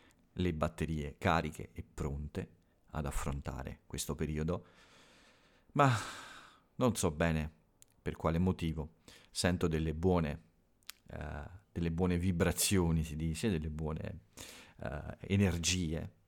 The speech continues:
che mi fanno pensare che il duemilaventidue,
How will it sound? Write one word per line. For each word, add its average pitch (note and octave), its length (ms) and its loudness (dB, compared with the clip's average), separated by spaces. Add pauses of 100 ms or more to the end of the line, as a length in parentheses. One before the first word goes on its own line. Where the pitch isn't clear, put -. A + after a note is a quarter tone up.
(720)
che D#2 540 -2 (300)
mi F2+ 240 4
fanno F2+ 320 2
pensare - 600 -2 (680)
che G2 100 -2
il F2+ 120 2
duemilaventidue, F2 920 2